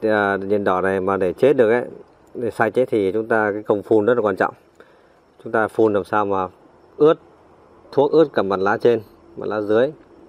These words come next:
Thuốc phủ đều thì, à, mới diệt các bạn. Chứ các bạn mà xịt qua qua mà không trúng thuốc các bạn thì hiệu quả không cao. Thuốc tốt thì hiệu quả không cao bạn nhé,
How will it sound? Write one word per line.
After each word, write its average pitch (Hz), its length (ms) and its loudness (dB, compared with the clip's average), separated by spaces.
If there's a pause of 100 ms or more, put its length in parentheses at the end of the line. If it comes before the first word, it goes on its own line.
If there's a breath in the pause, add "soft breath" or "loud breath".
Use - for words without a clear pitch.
(1600 loud breath)
Thuốc 147 220 0
phủ 101 160 -2
đều 104 300 2 (160)
thì, 101 240 0
à, 101 160 0
mới 113 140 -2
diệt 120 140 2
các 113 80 0
bạn. 107 200 -2 (720)
Chứ 143 60 -4
các 139 120 0
bạn 120 140 2
mà 104 180 2 (520)
xịt 107 140 -4
qua 113 180 2
qua 123 340 2
mà 98 520 0 (720)
không 120 180 -2
trúng 120 140 0
thuốc 143 220 2
các 131 100 0
bạn 120 120 -4 (680)
thì 98 400 -2 (400)
hiệu 107 160 -6
quả 101 120 0
không 117 200 -4
cao. 117 240 2 (640)
Thuốc 139 160 0
tốt 156 200 2
thì 117 80 -2
hiệu 107 140 0
quả 98 100 -2
không 113 180 -4
cao 110 160 0
bạn 98 120 -2
nhé, 104 100 -4